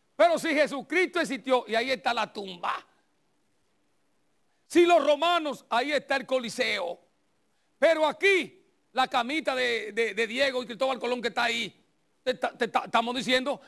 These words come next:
que nosotros somos parte de una generación posterior. Por lo tanto, nosotros no somos los únicos que estamos en el mundo.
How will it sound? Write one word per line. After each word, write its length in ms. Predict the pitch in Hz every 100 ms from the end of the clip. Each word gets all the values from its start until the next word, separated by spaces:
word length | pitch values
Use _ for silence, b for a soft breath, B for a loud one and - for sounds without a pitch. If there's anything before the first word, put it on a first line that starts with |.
| B
que 120 | 262
nosotros 360 | 254 220 254 262
somos 220 | 269 269
parte 320 | 269 277 254
de 60 | 247
una 120 | 262
generación 540 | 240 247 240 233 254
posterior. 680 | 185 254 - 214 240 240 175 - b b b
Por 160 | 311
lo 100 | 330
tanto, 320 | - 349 330 294
nosotros 340 | 262 302 311
no 60 | 294
somos 220 | 302 302
los 100 | 233
únicos 220 | 311 277
que 60 | 247
estamos 200 | 277 269
en 40 |
el 60 | 254
mundo. 300 | 269 220